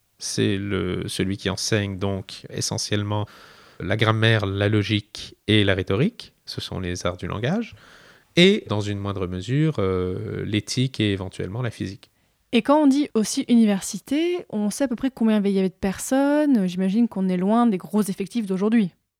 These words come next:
Speaker 1: En fait, il faut voir que l'université, c'est un organe de formation intellectuelle pour une élite qui devait servir à l'administration de l'Église. Il faut voir d'un côté que l'Église, c'est une institution politique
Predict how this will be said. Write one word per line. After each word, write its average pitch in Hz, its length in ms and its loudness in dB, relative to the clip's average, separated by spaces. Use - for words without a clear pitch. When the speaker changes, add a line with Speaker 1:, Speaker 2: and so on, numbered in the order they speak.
Speaker 1:
En - 40 0
fait, - 220 2
il - 40 -16
faut 131 120 0
voir 139 200 2
que 123 100 4
l'université, 117 800 0
c'est - 420 -2
un 104 260 -8
organe 127 680 4
de 101 100 -6
formation 127 920 2
intellectuelle 131 720 2
pour 117 240 0
une 113 160 0
élite 139 360 0
qui - 140 -12
devait 113 160 -2
servir 120 460 -2
à 127 40 2
l'administration 113 720 -2
de 127 60 -2
l'Église. 120 340 0
Il 139 80 -4
faut 165 120 0
voir 165 160 4
d'un 135 500 2
côté 139 520 2
que - 120 2
l'Église, 127 640 2
c'est - 560 -2
une 110 80 -2
institution - 500 -8
politique - 800 -6